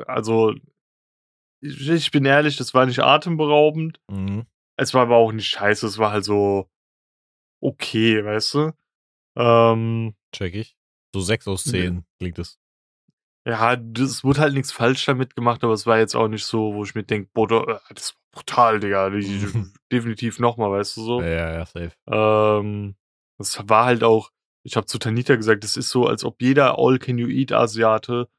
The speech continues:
Speaker 1: vom selben, ähm, Lieferanten beliefert wird. Also, die Sachen haben eins zu eins ausgesehen und eins zu eins geschmeckt, wie der Asiate, äh, bei meiner Family aus der Heimat, wo wir waren,
Speaker 2: Ja, ja.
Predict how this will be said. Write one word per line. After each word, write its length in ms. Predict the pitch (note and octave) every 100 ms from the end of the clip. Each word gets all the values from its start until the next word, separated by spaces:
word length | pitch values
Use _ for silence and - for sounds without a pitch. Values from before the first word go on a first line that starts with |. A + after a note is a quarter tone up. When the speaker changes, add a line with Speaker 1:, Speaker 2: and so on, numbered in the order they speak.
| _ _ _
Speaker 1:
vom 160 | B2+ A#2+
selben, 720 | A2+ B2+ D3 C#3+ C#3+ C#3 C3
ähm, 600 | B2 B2 A#2+ A#2+ A#2+ A#2+
Lieferanten 880 | B2 B2 B2+ A#2+ B2+ B2 B2 A2+ G#2+ _
beliefert 440 | A#2 A#2 A2+ A2+ -
wird. 200 | A2 -
Also, 280 | A#2+ A2+ A2 _ _ _ _
die 60 | A#2
Sachen 340 | A#2+ B2+ B2
haben 120 | B2 B2
eins 300 | - C#3 D3
zu 80 | C3+
eins 180 | B2 -
ausgesehen 600 | C3 D#3+ - C#3 D3+ B2+
und 80 | A2
eins 200 | C3 C3+
zu 80 | C3+
eins 180 | B2+ -
geschmeckt, 400 | A#2 C#3 C#3 B2
wie 140 | A#2+
der 220 | A#2 B2
Asiate, 580 | B2 - C3 C3+ C#3 C3+ - _ _ _ _ _
äh, 400 | C#3+ A#2 A2+ A2+
bei 240 | A2 A#2 A2+
meiner 880 | A2+ A2+ A2+ A2 G#2+ G#2+ A2 - -
Family 380 | - C3 C3 A#2+
aus 200 | A2+ -
der 120 | A2
Heimat, 340 | A#2 A#2 A#2
wo 160 | A2+ A2
wir 180 | A2+ G#2+
waren, 360 | A#2 B2 C3+ - _ _
Speaker 2:
Ja, 260 | F2+ E2+ D#2+
ja. 180 | E2